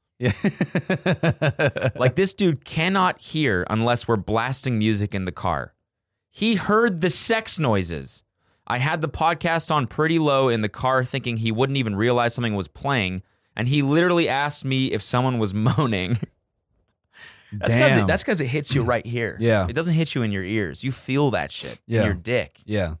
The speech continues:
Speaker 1: Or pa-, pachina.
Speaker 2: Yeah. Or your
Speaker 1: Vagina.
Speaker 2: vagina. Yeah.
Speaker 1: No, it's pachina.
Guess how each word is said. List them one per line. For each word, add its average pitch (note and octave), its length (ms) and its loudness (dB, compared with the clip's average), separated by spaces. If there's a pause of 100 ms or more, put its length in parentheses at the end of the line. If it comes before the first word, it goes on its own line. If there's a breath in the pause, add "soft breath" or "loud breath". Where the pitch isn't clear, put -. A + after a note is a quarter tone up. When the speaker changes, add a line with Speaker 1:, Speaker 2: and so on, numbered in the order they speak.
(600)
Speaker 1:
Or B2 460 0 (1040)
pa-, A#2+ 140 -4 (320)
pachina. G#2+ 600 -4 (640)
Speaker 2:
Yeah. G#2+ 200 -2 (160)
Or A#2 160 2
your A2+ 160 2
Speaker 1:
Vagina. G2 340 0
Speaker 2:
vagina. A#1 80 -14
Yeah. E2 180 -8 (440)
Speaker 1:
No, G2+ 160 -2
it's F2+ 100 -4
pachina. F#2+ 640 -8